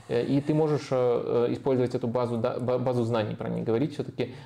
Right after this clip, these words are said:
для построения целой вертикали клубов, э, и от этого в том числе будет выигрывать, э, твой основной клуб. Э, это первый путь реализации этого запроса. И важный аспект этого запроса, то, что,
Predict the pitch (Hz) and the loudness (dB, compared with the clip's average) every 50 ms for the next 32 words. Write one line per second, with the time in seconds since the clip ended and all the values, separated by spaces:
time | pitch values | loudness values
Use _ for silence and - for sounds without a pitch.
0 | - 123 113 127 135 135 135 - - 120 120 127 143 151 151 143 131 - 135 131 | -6 -2 0 0 2 0 0 -2 0 0 2 2 4 2 2 0 0 2 2 2
1 | 131 127 117 123 117 113 131 - - 117 107 110 110 - 131 156 160 165 156 160 | 2 2 2 0 -2 -2 -4 0 0 2 2 0 0 0 0 2 2 2 0 0
2 | - - 143 135 - - 120 - 226 147 147 147 123 - - 123 123 - - - | -2 -2 0 0 2 2 0 2 0 0 0 -2 -2 -2 -4 -6 -6 -6 -2 0
3 | 135 135 127 123 120 113 123 120 120 131 131 131 139 123 120 120 117 - - - | 0 2 2 2 0 0 0 0 0 0 2 2 2 2 0 0 -2 -6 -4 -2
4 | 120 117 117 113 110 110 113 123 120 123 123 - 117 - - 131 123 120 117 113 | 0 0 2 0 0 0 0 2 2 2 2 0 -2 -4 -4 -4 -2 0 0 -2
5 | 113 - 127 123 - - - 127 117 - - - - - - 127 123 - - 120 | -2 -4 -6 -8 -8 -6 -6 -6 -6 -8 -10 -14 -20 -18 -18 -18 -16 -8 -4 -2
6 | 117 117 117 117 117 - - 127 131 - - 135 131 123 123 151 143 127 113 117 | 0 2 2 2 0 0 -2 -2 -2 0 0 2 2 2 2 2 2 2 0 0
7 | - 113 110 - 117 113 117 110 117 117 120 113 110 110 123 131 135 135 - - | -2 -4 -2 -2 -2 -2 -2 -2 0 0 0 0 0 2 0 0 0 -2 -2 0
8 | 123 120 117 113 113 117 123 120 120 117 117 - 117 117 113 113 - 120 113 117 | 0 2 2 2 0 0 -2 -2 0 0 -2 -2 -2 -4 -2 0 0 0 0 -2
9 | - 117 117 - - - - - - 123 117 117 117 117 117 117 127 131 123 123 | -4 -8 -8 -8 -12 -18 -18 -8 -4 0 2 2 2 2 2 2 0 0 0 0
10 | 120 120 117 - - - - 170 175 175 175 165 147 127 123 123 117 117 120 113 | 0 0 0 -2 -4 -2 0 0 0 0 -2 -2 0 2 2 2 2 2 0 -2
11 | 117 - 123 113 - 113 - 117 - - 120 117 | 0 -2 -2 -2 -2 -6 -6 -8 -2 -2 -2 -2